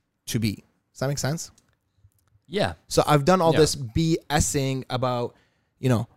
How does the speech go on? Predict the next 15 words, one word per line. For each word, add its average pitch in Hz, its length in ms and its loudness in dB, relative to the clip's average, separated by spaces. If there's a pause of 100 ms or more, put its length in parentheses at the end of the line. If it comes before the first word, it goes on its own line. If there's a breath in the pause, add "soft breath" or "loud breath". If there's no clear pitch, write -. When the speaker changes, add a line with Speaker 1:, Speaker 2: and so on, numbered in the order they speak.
Speaker 1:
how 127 160 2
my 113 100 4
friends 160 280 0
are 147 60 4
gonna 139 180 0
be 127 460 2
and, 107 480 -2
and 120 240 0
this 117 180 -2
random 147 280 2
person 139 380 0
that 123 140 2
I'm 123 80 2
gonna 120 180 2
meet, 117 440 0